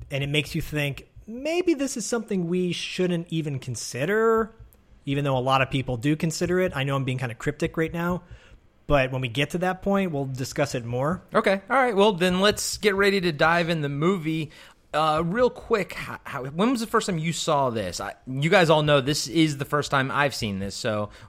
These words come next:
Speaker 2: do you remember when your first
Speaker 1: Oh, yeah.
Speaker 2: experience was?
Speaker 1: I, I, well, okay. I think we talked about this in our intro or maybe the first episode with heavy metal, but nineteen eighty-four, nineteen eighty-five, nineteen eighty-six were the three most kind of formative years for me as far as seeing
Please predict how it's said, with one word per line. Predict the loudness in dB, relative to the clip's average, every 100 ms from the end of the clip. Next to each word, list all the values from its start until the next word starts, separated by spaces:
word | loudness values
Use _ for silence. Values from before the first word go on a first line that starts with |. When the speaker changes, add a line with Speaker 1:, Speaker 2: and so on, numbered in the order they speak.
| -4
Speaker 2:
do |
you | 0
remember | 2 2
when | 2 2
your | 2 2 2
first | 2 2
Speaker 1:
Oh, | 4
yeah. |
Speaker 2:
experience | 0 -2 -4 -2
was? | -4 -4 2
Speaker 1:
I, | 2 2 0
I, | -4 -2
well, | 0 0
okay. | 4 2 0 -8 -14 -14 -18 -4
I | 0
think | 2
we | 2
talked | 4 2 4
about | 2 2
this | 2 -2
in | -4
our | -4
intro | -4 -4 2 2 4
or | 2
maybe | 0 -2 -6
the |
first | -4 -4 -2 -4
episode | -4 -4 -2 -4 -6
with | -10 -4
heavy | -2 0
metal, | 0 2 0
but | -2 -4 -8 _ _ _ -12 -6
nineteen | 0 0 2 2 2
eighty-four, | 2 -2 0 2 4 2
nineteen | -2 -4 -6
eighty-five, | -6 -6 -2 0 0 0
nineteen | -4 -4 -4
eighty-six | -4 -6 -6 -8 -6 -6
were | -4
the | -4
three | -8 -10 -8 -4 0 0 0
most | -2 -4 -4 -4 -8 -12
kind | -8 -8 -8
of | -4
formative | 0 0 0 -2
years | 0 0 -2
for | -4 -4
me | -4 -4
as | -6
far | -4 -4
as | -4
seeing | -6 -6 -8 -12